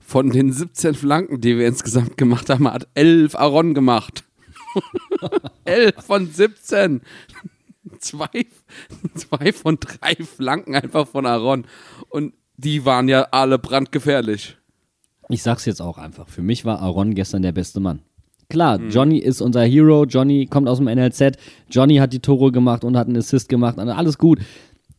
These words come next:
Speaker 2: Aber, ach, hat einen Assist gemacht, ihr wisst, was ich meine. Also gefühlt, äh, also alles, was der gerade trifft, ist drin und, äh, wird, wird irgendwie zu Gold, alles super. Aber Aaron gestern war für mich der beste Mainzer. Ohne Zweifel.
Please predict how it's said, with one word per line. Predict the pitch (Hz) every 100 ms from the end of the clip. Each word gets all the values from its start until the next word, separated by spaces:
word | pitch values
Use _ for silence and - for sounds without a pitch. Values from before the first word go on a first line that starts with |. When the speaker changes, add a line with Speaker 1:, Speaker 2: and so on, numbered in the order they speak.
| _ -
Speaker 2:
Aber, | 117 123 107 _ _ _ _
ach, | - -
hat | - 120
einen | 92
Assist | 80 90 -
gemacht, | 85 82
ihr | 95
wisst, | 92 101
was | 87
ich |
meine. | 104
Also | 113
gefühlt, | 113 113 196 175 - 113
äh, | 98 117 117 - -
also | 135
alles, | 127 214 202 156
was | 156
der | 139
gerade | 107 110 101
trifft, | - 147 -
ist | 117 -
drin | 123 170 175
und, | 127 139 113 117
äh, | 131
wird, | 104 98 143 127
wird | 110 131
irgendwie | 117 117
zu | 117
Gold, | 101 107 92
alles | 131 113
super. | 113 107 85 - - _ _ _ _ _ _ _
Aber | 123 120 -
Aaron | 101 98 156 190 190 _
gestern | 120 131 - 131
war | 107 98
für | 95
mich | 101 -
der | 92
beste | 82 - 67
Mainzer. | 67 67 - - _ _ _ _ _ _ _
Ohne | 165 156 147
Zweifel. | - 90 71 92